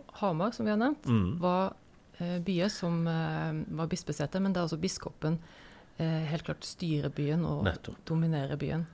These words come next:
Speaker 2: Ja.
Speaker 1: Eh, og det, eh, Oslo er også en biskopsby, men, eh, kongen har mye større kontroll på
Speaker 2: Nettopp.
Speaker 1: den byen. Og Stavanger blir jo,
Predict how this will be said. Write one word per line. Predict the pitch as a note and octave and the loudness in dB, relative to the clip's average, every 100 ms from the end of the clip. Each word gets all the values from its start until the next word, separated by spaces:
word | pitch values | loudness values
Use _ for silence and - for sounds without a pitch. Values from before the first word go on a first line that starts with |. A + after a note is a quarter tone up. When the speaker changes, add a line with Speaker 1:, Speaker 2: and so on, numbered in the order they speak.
| - - - - - | -16 -20 -18 -6 0
Speaker 2:
Ja. | A#2 - - - - - - - - - G3 | 0 0 -18 -20 -20 -20 -20 -20 -20 -14 -6
Speaker 1:
Eh, | F#3+ F#3+ F#3 | -2 -2 -2
og | F#3 - A#2+ F3+ | -4 -8 -8 -6
det, | G3 - | -6 -4
eh, | E3+ | -2
Oslo | G3+ G#3 F3+ | -2 -2 2
er | F#3 | 4
også | E3 G3 | 4 2
en | G#3 | 2
biskopsby, | A3+ - E3 - A3+ C#4+ | 0 -2 -6 -6 0 4
men, | B3 G3+ F#3+ | 4 4 4
eh, | F#3+ F#3 F3+ - - - - | 4 2 0 -8 -12 -16 -2
kongen | G#3 D#3 D#3 | 0 2 2
har | D#3 D#3 D#3+ - - - | 2 2 0 -4 -12 -4
mye | E3 | -4
større | - D3 C#3+ | -2 -4 -4
kontroll | E3+ D#3+ D3+ D3 - | -4 -2 -2 -4 -4
på | - | -4
Speaker 2:
Nettopp. | F2 D3 - - - - | -2 -2 -4 -10 -12 -6
Speaker 1:
den | D3 D#3+ | -4 -2
byen. | D3 D#3+ E3 - G#3+ - - | 0 -2 -2 -8 -20 -20 -8
Og | F3+ F#3 | -4 -4
Stavanger | F3 A3 F3+ G3 | -2 0 2 2
blir | G3+ F3 | 4 4
jo, | F3 F#3+ | 4 2